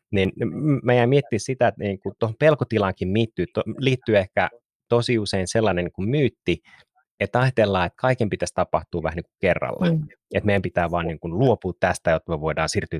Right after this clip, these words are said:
Speaker 1: tänne. Niin, niin onks tosiaan niin, että, että, niinku, hyppy y-, uuteen pitäisi jotenkin tehdä kerralla, vai voisiko sen uuden äärellä kuitenkin siirtyä pikkusen semmoisen, niinku, systemaattisemman, ää, lähestymisen kautta? Elikkä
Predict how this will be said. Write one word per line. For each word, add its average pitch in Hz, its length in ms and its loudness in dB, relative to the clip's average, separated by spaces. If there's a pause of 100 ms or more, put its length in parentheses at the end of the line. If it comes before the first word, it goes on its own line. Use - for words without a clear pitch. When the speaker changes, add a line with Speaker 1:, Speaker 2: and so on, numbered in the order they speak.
Speaker 1:
tänne. 71 300 -6 (560)
Niin, 95 220 0 (160)
niin 113 280 2 (200)
onks - 480 -2
tosiaan 143 440 2
niin, 113 180 0
että, 90 220 -2
että, 95 260 -4
niinku, 92 300 -6
hyppy 143 240 0
y-, 117 280 0 (120)
uuteen 113 380 2
pitäisi - 300 -4
jotenkin 90 300 -4
tehdä 95 140 -6 (120)
kerralla, 90 460 0
vai 87 180 2 (360)
voisiko 156 300 -2
sen 123 240 0 (200)
uuden 120 340 2
äärellä 95 420 2
kuitenkin 127 300 0
siirtyä 92 340 -2 (100)
pikkusen 90 400 -4
semmoisen, 85 300 -4
niinku, 85 180 -8
systemaattisemman, 82 1040 -2 (420)
ää, 76 300 2
lähestymisen 85 640 -2
kautta? 76 500 -2
Elikkä 78 340 -4